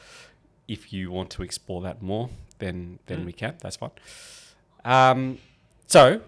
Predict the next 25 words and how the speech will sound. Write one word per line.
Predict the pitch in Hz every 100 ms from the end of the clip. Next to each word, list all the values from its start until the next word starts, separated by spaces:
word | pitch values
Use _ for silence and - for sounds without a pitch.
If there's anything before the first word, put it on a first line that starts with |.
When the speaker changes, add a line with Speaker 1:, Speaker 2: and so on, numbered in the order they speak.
| -
Speaker 1:
we'll, | 131 135
we'll | 127 117
start | - 120
with | 101 -
kind | 117
of | 101
with | 101 -
some, | 110 95 87
some | - - 95
ranges | 98 95 95 95 92 90
here. | - 87 98 _ _
Speaker 2:
Mm. | 131 113 92 87
Speaker 1:
Um, | 104 95 95 95 - -
and, | 117 110 110 - -
and | 117
again, | 110 107 110 101 87
these | 104 104 -
ranges | 107 101 95 98
are |
probably | - 139 135 127 127 120 107 - _ _ -
reflective | 117 - - 110 110 117 101
of | 95 95 -
businesses | 110 101 101 - 104 - -
that | 107
are | 104 104